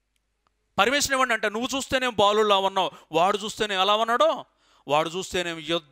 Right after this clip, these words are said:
యుద్ధం already బాల్యం నుండి నేర్చుకున్నవాడు వాడు,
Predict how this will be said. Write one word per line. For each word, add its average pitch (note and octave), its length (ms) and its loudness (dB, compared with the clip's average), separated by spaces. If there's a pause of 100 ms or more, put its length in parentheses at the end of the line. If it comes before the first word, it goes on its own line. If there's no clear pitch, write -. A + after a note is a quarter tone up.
(120)
యుద్ధం F#3+ 300 -2
already F#3+ 600 2 (140)
బాల్యం A3 520 0
నుండి F#3+ 240 -2
నేర్చుకున్నవాడు E3 760 0
వాడు, B2 400 -2